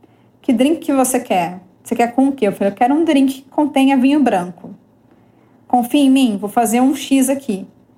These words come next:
O cara fez na hora. Então, assim, eu acho muito legal. O cara tem que saber muito, ter um feeling muito bom, de saber tudo que harmoniza ali, né? A gente fala tanto o que harmoniza em relação à comida, mas o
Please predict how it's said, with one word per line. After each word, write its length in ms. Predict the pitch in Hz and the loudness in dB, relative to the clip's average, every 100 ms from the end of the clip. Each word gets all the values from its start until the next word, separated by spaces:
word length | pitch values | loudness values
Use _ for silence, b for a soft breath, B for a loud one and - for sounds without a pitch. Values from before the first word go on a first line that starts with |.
| _ _ | _ _
O 40 | - | -2
cara 180 | 392 403 | 0 0
fez 280 | 370 339 | 0 -2
na 200 | 330 349 | 0 2
hora. 260 | 277 262 226 | 2 2 0
Então, 220 | 208 262 | -2 -2
assim, 200 | 269 262 | -2 0
eu 60 | 269 | 0
acho 240 | 269 - 269 | -2 -2 0
muito 280 | 285 349 | 0 0
legal. 240 | 302 233 226 | -2 0 0
O 20 | |
cara 220 | 220 254 | 0 -2
tem 140 | 262 269 | 0 0
que 60 | |
saber 280 | - 247 254 | 0 -2 2
muito, 400 | 254 240 262 240 | 2 2 0 -2
ter 100 | - | -4
um 120 | 233 | -4
feeling 440 | 233 - 262 262 262 | -4 -2 2 4 2
muito 280 | 226 233 214 | 2 -2 -2
bom, 360 | 196 190 226 226 B B B | 0 0 0 -2 B B B
de 60 | - | -6
saber 220 | - 226 | -2 0
tudo 220 | 220 262 | 0 -4
que 120 | 302 277 | -2 0
harmoniza 720 | 262 254 240 214 233 262 233 | 2 2 2 2 2 2 2
ali, 320 | 196 185 185 - _ _ | -2 -6 -12 -16 _ _
né? 160 | 208 196 | -2 0
A 60 | 196 | 0
gente 220 | 214 - | -4 -2
fala 200 | 226 240 | 0 0
tanto 400 | 240 262 277 330 - | 0 -2 -2 -6 -12
o 80 | 247 | -12
que 140 | - | -4
harmoniza 440 | 226 226 220 220 220 | 0 0 0 0 -2
em 40 | |
relação 440 | 202 208 196 - 202 | 0 0 0 -2 -4
à 40 | |
comida, 640 | 202 190 202 269 220 180 180 b b b - | -4 -6 0 0 0 -2 -8 b b b -2
mas 240 | 226 | 0
o 80 | 220 | 2